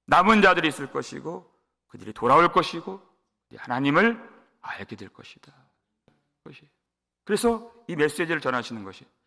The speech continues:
사 절 말씀을 보시면 읽겠습니다.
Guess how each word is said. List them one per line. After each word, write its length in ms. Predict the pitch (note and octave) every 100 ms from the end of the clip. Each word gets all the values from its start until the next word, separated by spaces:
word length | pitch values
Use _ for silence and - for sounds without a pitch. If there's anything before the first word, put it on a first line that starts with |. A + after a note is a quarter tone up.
| _
사 180 | - B2
절 160 | C3
말씀을 340 | A#2+ G#2+ A2 G#2
보시면 480 | G2 G#2 G2 C3 F3+ _ - - - _ -
읽겠습니다. 560 | A2+ B2 G#2+ A#2 D#3+